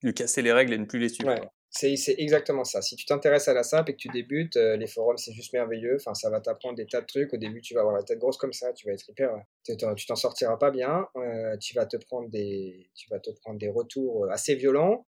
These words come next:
Speaker 2: mais ça va te faire, voilà, ça va te faire. Donc, les forums, c'est bien pour ça, pour les gens comme ça, ou alors pour les gens vraiment, euh, moi, quand je suis sur un forum, ça va. Euh, je, je sais qui je suis, euh, je sais que mes tenues, euh, parfois, elles sont incroyables, parfois, elles sont totalement éclatées.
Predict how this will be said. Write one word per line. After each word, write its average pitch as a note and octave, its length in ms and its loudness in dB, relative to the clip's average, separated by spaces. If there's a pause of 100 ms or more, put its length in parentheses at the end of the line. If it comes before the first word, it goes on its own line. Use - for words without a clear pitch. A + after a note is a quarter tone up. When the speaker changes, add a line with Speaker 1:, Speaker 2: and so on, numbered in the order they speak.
(200)
Speaker 2:
mais C3 140 4
ça C3+ 160 8
va C3 120 8
te C3+ 60 -2
faire, E3 220 8
voilà, B2 220 6
ça A#2 160 -2
va A#2 100 2
te - 80 -8
faire. D3 180 2
Donc, B2+ 200 2
les E3 80 2
forums, G#3 240 8
c'est - 120 0
bien F#3+ 160 6
pour - 180 -4
ça, G3 260 4 (240)
pour C3 80 4
les C3 80 8
gens F#3+ 160 6
comme F#3+ 120 0
ça, G#3 220 8
ou F#3+ 40 12
alors G3+ 140 12
pour E3+ 120 6
les D3 80 8
gens F#3 160 8
vraiment, C#3+ 580 6
euh, G2+ 80 -4 (300)
moi, D3 160 10
quand C3 100 6
je A#2+ 60 2
suis B2+ 100 -2
sur A2+ 160 -2
un A2+ 80 0
forum, D3+ 300 6
ça C#3+ 160 6
va. B2+ 320 6
Euh, G2+ 60 0 (260)
je, F#2+ 180 -4
je F#2+ 160 -8
sais A2+ 180 -2
qui - 140 -8
je A2 80 -4
suis, E3 540 4
euh, A2+ 140 8
je A2+ 100 -2
sais A#2 180 0
que - 80 -8
mes G#2+ 100 -4
tenues, B2 440 -2
euh, G#2 160 0
parfois, A2+ 260 0
elles A2 80 0
sont A2 140 -4
incroyables, A#2 420 4
parfois, A2 260 -2
elles - 60 -2
sont A#2 80 -6
totalement A2 360 -4
éclatées. D#3 580 -2